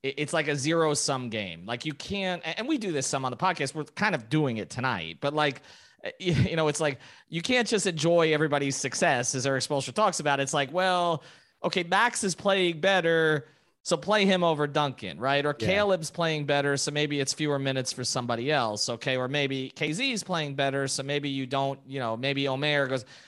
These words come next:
Speaker 1: like, this is kind of what, what they do. Um, but, but I think Alex Greg has a point here that, uh, you know,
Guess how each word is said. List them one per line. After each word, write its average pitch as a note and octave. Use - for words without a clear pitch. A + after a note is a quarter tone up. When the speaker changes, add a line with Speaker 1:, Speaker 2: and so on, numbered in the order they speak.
Speaker 1:
like, C#3
this G3
is D#3+
kind C#3
of A#2
what, A#2+
what A#2+
they A2+
do. C3+
Um, D3
but, F3
but F3
I F3
think C4
Alex F#3
Greg A#3
has F#3
a C3+
point F3
here A2+
that, B2+
uh, C3+
you D#3+
know, C3